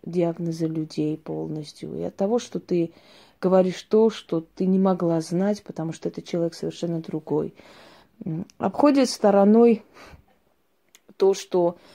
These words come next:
люди совершенно с разных стран. Одно время говорили: «Вот если будет прямой эфир, тогда поверим». Был прямой эфир. Оказалось, что все эти семьсот вопросов, которые мне задавали, оказывается, это все,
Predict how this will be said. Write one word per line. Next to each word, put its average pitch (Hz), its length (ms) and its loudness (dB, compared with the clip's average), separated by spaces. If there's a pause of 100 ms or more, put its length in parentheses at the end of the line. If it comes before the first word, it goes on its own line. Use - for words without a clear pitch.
(140)
люди 202 280 6
совершенно 180 520 0
с - 100 -8
разных 180 400 0
стран. 156 580 -8 (1500)
Одно 196 280 4
время 240 340 8
говорили: 180 380 2
«Вот 160 220 -6
если 247 480 4
будет 196 440 2
прямой 202 380 4
эфир, 226 460 2
тогда 175 340 0
поверим». 165 640 0
Был 226 200 4
прямой 202 460 4
эфир. 160 380 -2
Оказалось, 208 560 2
что - 240 -6
все 190 460 4
эти 165 160 -4
семьсот 180 500 -2
вопросов, 190 540 0
которые 170 340 -2
мне 170 120 -2
задавали, 170 800 0
оказывается, 185 440 -6
это 170 140 -8
все, 214 340 -2